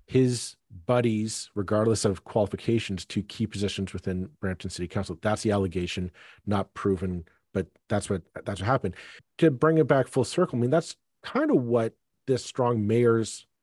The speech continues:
proposal would do, is kind of make that legal. And so, you know, basically, like, I, I find it ir-, ironic, like, Patrick Brown's in this scandal,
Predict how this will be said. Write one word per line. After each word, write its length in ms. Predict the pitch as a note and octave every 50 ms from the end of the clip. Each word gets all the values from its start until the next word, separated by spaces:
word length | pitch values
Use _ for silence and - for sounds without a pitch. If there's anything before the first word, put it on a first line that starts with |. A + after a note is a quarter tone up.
| _
proposal 360 | - - A#2 G#2+ - A#2 G#2
would 460 | G2 F2 E2+ F#2+ G#2 G#2 G2 F2 F2 -
do, 360 | B2 D#3 F#3 B2+ G2 F#2 - -
is 200 | A#2+ A2 - -
kind 200 | - - D3+ C3
of 120 | B2 - - _
make 340 | A#2+ A#2+ C#3+ D3 C3 - - _ _
that 500 | F#2 F#2 F#2 D#3 F3 D#3 A#2+ A2+ A2+ A#2 _ _ _ _ _ _
legal. 580 | - F#2 F#2+ - F#3+ A3+ F#3 C3 G2+ - - _ _ _ _ _ -
And 160 | C3+ C3+ C3
so, 340 | A#2+ - D#3 C#3+ C3 C3 - _ _ _ _ _ _
you 80 | - D3
know, 100 | C3 A#2
basically, 380 | A#2 E3 E3+ - E3+ D#3 C#3
like, 360 | C#3+ D3 B2+ B2 - - - _ _ _ -
I, 100 | C#3+ D3 -
I 100 | D3 C#3
find 220 | - - D#3 D3 D3
it 100 | C3+ B2
ir-, 260 | A#2+ A#2+ A2 G#2 - -
ironic, 480 | A2+ A2 G#2 G#2+ B2+ C#3 C#3+ - - -
like, 200 | A2+ G#2+ G2+ - _ _
Patrick 320 | - - A#2+ - - G2
Brown's 300 | - A#2+ A#2 A#2 A2+ -
in 60 | A2+ G#2
this 160 | G2+ G2 - - _ _ _ _ _ -
scandal, 720 | - - - - A#2+ A#2+ A#2 A#2 A#2+ A2+ A2 G#2 G2 -